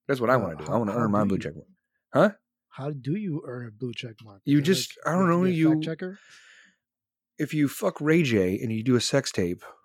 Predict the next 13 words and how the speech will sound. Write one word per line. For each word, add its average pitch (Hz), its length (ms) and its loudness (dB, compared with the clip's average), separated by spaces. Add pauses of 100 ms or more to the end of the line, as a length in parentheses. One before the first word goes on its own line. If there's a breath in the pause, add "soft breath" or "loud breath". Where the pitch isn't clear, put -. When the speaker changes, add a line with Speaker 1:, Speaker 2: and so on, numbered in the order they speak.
(220)
Speaker 2:
Oh. 151 120 -4
Speaker 1:
and 120 140 0
then, 120 440 -2 (100)
and 127 120 0
then 120 140 4
you 107 580 2 (120)
make 131 240 0
a 127 40 0
T 127 160 0
V - 20 4
Speaker 2:
Guaranteed 120 40 0
in. 131 80 6
Speaker 1:
show 85 460 -2